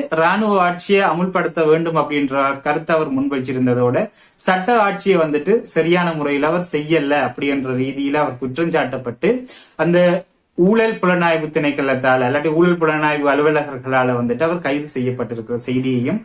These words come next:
இன்றைக்கு பார்க்கக்கூடியதாக இருக்குது. அதிகாரத்துல இருக்க ஜனாதிபதி கைது செய்யப்படுறது, இதுதான் அந்த நாட்டினுடைய வரலாற்றிலே முதலாவது தடவையாக இருக்குது. பாருங்க, அதிகாரத்துல இருக்க ஜனாதிபதியே இந்த ஊழல்,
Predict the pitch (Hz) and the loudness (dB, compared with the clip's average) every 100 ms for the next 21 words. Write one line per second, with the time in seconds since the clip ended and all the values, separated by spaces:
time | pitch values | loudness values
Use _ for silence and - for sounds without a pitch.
0 | - - - 143 160 180 180 160 170 160 | -12 -20 -8 -2 0 0 0 0 0 -4
1 | 151 139 131 127 139 131 127 123 214 - | -2 0 0 -2 -6 -6 -2 0 0 -2
2 | - _ _ 151 185 254 285 262 240 226 | -12 _ _ -2 0 2 2 2 2 2
3 | 190 175 170 170 170 170 170 175 151 165 | 2 2 2 2 2 0 0 0 0 2
4 | 185 170 156 151 139 135 196 180 180 196 | 0 0 0 0 -2 -2 2 4 4 2
5 | 185 160 151 160 165 160 156 139 135 156 | 0 0 0 0 -2 -2 0 0 2 2
6 | 156 165 190 165 170 165 156 147 131 127 | 0 -2 0 2 2 2 2 -2 -2 0
7 | 143 151 123 113 104 120 120 135 254 - | 0 -2 -4 -6 -6 -4 -2 -2 -4 -10
8 | _ - 127 170 247 262 220 226 208 190 | _ -4 0 0 2 2 2 2 2 2
9 | 180 165 170 165 156 147 151 226 254 175 | 2 2 2 2 0 0 2 2 2 2
10 | 175 175 170 185 196 214 220 | 2 2 4 4 4 0 -2